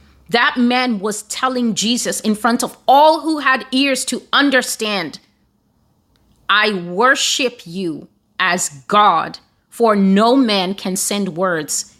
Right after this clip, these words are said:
and heal one who is dying." And Jesus was struck to his heart to see a foreigner to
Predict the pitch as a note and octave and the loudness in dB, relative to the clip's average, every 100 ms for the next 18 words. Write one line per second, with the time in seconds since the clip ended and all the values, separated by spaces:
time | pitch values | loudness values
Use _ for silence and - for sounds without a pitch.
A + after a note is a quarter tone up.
0 | _ F3 F3 - B3+ A3+ F3 - - - | _ -2 -2 -2 0 2 0 -4 -14 -10
1 | D#3+ F3 F#3 G3 F#3 D#3 D#3 E3+ E3+ D#3 | -4 -2 -2 -4 -4 -4 -2 0 0 -4
2 | F#3+ - _ _ _ _ _ F#3+ F#3+ G3+ | -14 -18 _ _ _ _ _ 0 2 2
3 | G#3+ G3 - E3 - - - - - - | 0 -4 -4 -6 -6 -4 0 0 0 -2
4 | - D#4+ D#4 D#4 - - _ - A#3+ A3+ | 0 4 4 4 -2 -14 _ -10 -8 -6
5 | G#3 G3 - F3 E3 - - _ _ _ | -8 -8 -8 -6 -6 -10 -16 _ _ _
6 | _ _ - A#3+ - B3 B3 G#3 G3 - | _ _ 2 4 4 0 0 0 -2 0
7 | - C#4+ C#4+ G3+ E3 D#3 - A#3 | 4 6 6 2 -4 -8 -6 -6